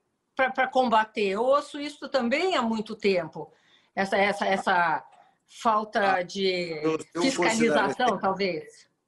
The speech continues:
Speaker 2: se eu fosse da Receita Federal, eu pegava o serpro, é muito fácil pegar isso aí, quem sabe, a gente sabe tudo. E, e, e é questão de, de, de,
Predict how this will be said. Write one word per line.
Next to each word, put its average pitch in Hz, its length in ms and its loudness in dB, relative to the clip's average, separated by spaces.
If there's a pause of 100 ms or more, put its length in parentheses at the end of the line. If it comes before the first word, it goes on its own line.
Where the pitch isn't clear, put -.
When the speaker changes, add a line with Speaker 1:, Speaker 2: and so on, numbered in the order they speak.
(260)
Speaker 2:
se - 100 -2
eu 170 100 4
fosse 160 320 0
da 147 160 2
Receita 135 520 -2
Federal, 123 640 2
eu 131 60 -4
pegava 131 400 0
o 117 60 -4
serpro, 135 460 0
é 120 60 0
muito 139 340 -4
fácil 117 460 -2
pegar 101 640 -2 (260)
isso 95 220 -8
aí, 101 340 0
quem 98 200 -2
sabe, 110 460 2
a 104 80 0
gente 110 240 -4
sabe 107 500 0
tudo. 110 480 -6 (420)
E, 101 60 -10
e, - 1500 -12
e - 40 -2
é 107 100 2
questão 127 500 2
de, 127 440 4
de, 107 300 -2
de, 101 280 -6